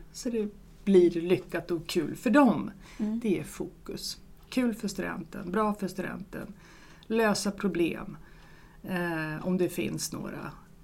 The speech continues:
Speaker 1: Eh, eller bara klura tillsammans med studier.
Speaker 2: Mm.
Speaker 1: Och framtid.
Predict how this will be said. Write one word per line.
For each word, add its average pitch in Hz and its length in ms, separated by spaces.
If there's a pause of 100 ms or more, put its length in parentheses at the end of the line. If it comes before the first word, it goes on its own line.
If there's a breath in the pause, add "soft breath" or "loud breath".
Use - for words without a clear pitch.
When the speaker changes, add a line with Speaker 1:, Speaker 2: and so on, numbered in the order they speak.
(120)
Speaker 1:
Eh, 160 540
eller 277 140
bara 170 320
klura - 500
tillsammans - 840
med - 100
studier. - 600 (420)
Speaker 2:
Mm. 233 180 (440 loud breath)
Speaker 1:
Och 277 100
framtid. - 600